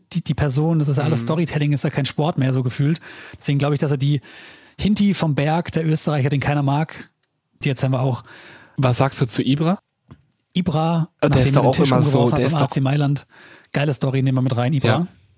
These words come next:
Speaker 1: Ich finde einen Lukaku noch stark.
Speaker 2: Ja.
Speaker 1: Auf jeden
Speaker 2: Ja.
Speaker 1: Fall.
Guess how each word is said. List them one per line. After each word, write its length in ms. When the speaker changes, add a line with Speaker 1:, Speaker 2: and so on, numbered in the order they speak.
Speaker 1:
Ich 100
finde 180
einen 80
Lukaku 340
noch 140
stark. 460
Speaker 2:
Ja. 300
Speaker 1:
Auf 180
jeden 140
Speaker 2:
Ja. 40
Speaker 1:
Fall. 280